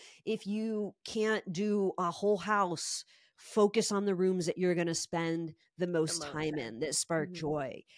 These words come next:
Speaker 1: Think about, okay, let's just say a living room. Your living room is bumming you out. You have a dirty couch that you inherited from somebody, a ratty rug, um, bad blinds.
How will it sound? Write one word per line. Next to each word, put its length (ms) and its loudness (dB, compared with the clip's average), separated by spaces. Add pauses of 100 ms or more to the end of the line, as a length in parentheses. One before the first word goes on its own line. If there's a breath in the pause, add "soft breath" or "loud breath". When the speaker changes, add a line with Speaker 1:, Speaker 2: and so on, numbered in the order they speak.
(360 loud breath)
Speaker 1:
Think 240 0
about, 600 2
okay, 440 -4
let's 240 -4
just 220 -4
say 200 2 (140)
a 100 0
living 400 0
room. 260 -8
Your 160 -4
living 340 0
room 180 2
is 100 0
bumming 420 -4
you 140 -2
out. 280 -4
You 120 0
have 240 -2
a 100 0
dirty 400 2
couch 680 0
that 120 -4
you 100 0
inherited 560 2
from 160 0
somebody, 600 -2
a 80 0
ratty 440 0
rug, 640 2 (120)
um, 360 -6 (140)
bad 320 2
blinds. 800 0